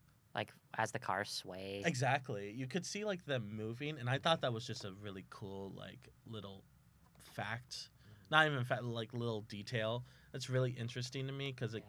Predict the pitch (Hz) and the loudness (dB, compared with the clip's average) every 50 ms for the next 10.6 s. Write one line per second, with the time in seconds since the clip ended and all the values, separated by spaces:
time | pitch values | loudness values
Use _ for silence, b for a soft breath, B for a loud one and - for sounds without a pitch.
0 | - - - - 127 117 104 - - 120 110 113 113 110 110 110 110 107 - 113 | -12 -20 -16 -8 -6 -6 -6 -4 -4 -2 -2 -2 -2 -4 -4 -6 -6 -8 -8 -4
1 | 104 - 202 202 123 110 123 120 123 107 110 110 110 110 110 101 - - 104 - | 6 8 8 8 8 6 2 2 2 0 -2 -6 -10 -10 -10 -12 -12 -14 -16 -16
2 | - - - B B B B B B B B B B B B B B - 139 143 | -16 -20 -20 B B B B B B B B B B B B B B -4 -2 0
3 | - - 165 190 233 247 247 214 165 - 135 131 123 - - - - - - - | 0 2 2 2 2 0 -2 -2 -2 0 2 2 2 0 -4 -18 -20 -10 -2 0
4 | 139 156 180 185 156 143 - 127 131 139 135 123 - - - 110 107 101 - - | 2 2 2 2 0 0 0 0 0 0 0 -2 -4 -2 0 0 0 -2 -4 -8
5 | - 95 92 - - - - 131 139 165 185 175 - - 127 120 113 117 110 - | -12 -12 -12 -8 -6 -2 2 2 4 4 2 0 0 -2 -2 -2 -2 -4 -6 -6
6 | - - 98 95 - - - 95 90 85 82 82 82 - - - 120 - - - | -6 -6 -6 -6 -8 -10 -10 -10 -12 -12 -14 -16 -18 -18 -16 -16 -16 -16 -16 -18
7 | - - - - - - - 127 139 131 101 - 107 110 117 120 120 117 - - | -20 -20 -20 -20 -18 -6 -4 -2 -2 -2 -2 -2 0 2 2 2 2 0 -2 -4
8 | 110 110 117 117 110 107 - 113 113 113 117 110 98 90 87 - - - - - | -6 -6 -4 -6 -6 -6 -4 -2 0 2 2 2 2 0 -2 -4 -10 -18 -20 -20
9 | - - - 107 95 104 107 110 110 104 98 95 - - 95 92 - - - 98 | -10 -4 -4 -2 0 2 2 2 2 0 -2 -6 -6 -6 -6 -6 -4 -2 -2 0
10 | 98 101 - - - 98 87 175 175 - 82 82 | 0 -2 -4 -8 -10 -10 -10 -8 -10 -12 -12 -14